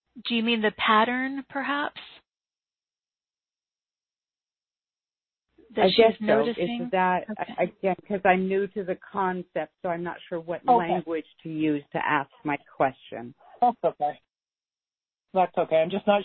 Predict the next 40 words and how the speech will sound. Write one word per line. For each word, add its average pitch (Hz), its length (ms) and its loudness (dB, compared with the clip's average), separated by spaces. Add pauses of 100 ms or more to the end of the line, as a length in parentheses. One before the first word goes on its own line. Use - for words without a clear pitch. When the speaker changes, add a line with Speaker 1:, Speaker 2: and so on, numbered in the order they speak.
Speaker 3:
sure 202 140 -2
if - 100 -8
you're 190 140 -2
asking 190 340 -2
about 180 340 -4
the 180 80 -8
reading 247 760 -6
or 185 140 0
if - 80 -10
you're 185 120 0
asking 170 380 -2
about 160 380 -4 (580)
the 180 80 -2
package. - 840 -4 (1300)
Speaker 2:
No, 226 260 4
my 196 240 0 (120)
reading 170 440 -10 (600)
in 175 180 -12
particular, 151 540 -6
yes. 147 320 2 (100)
What 175 340 2
was 175 160 -2 (120)
that? 170 300 0 (300)
You 180 180 -4 (100)
said 165 300 2
you'd 160 280 -8
find 170 240 -6
help 175 240 -2
for 170 120 -6
that 160 200 -2
in 156 140 -6
package 165 400 -4 (160)
two, 175 260 -4
but 160 140 -6
it, 151 120 -8
you 156 120 -10
didn't 156 280 -10
say, 156 140 0
"What 156 240 -2
is 151 140 0